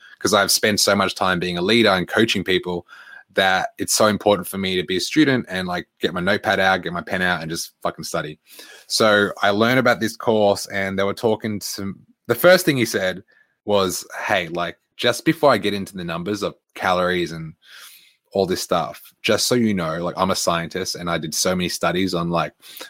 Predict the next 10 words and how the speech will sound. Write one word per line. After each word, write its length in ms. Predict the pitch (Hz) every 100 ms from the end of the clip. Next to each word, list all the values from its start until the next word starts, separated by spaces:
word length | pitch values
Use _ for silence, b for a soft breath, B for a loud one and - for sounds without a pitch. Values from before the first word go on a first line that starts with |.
| B -
human 380 | - 101 95 85
anatomy 580 | 87 85 85 90 95
and 360 | 87 85 80 80 B B
metabolism. 720 | - 85 90 90 90 92 101 92
And 220 | 90 87
I'll 120 | 87
tell 160 | 92 101
you 100 | 90
one 180 | 85 82
thing, 200 | 80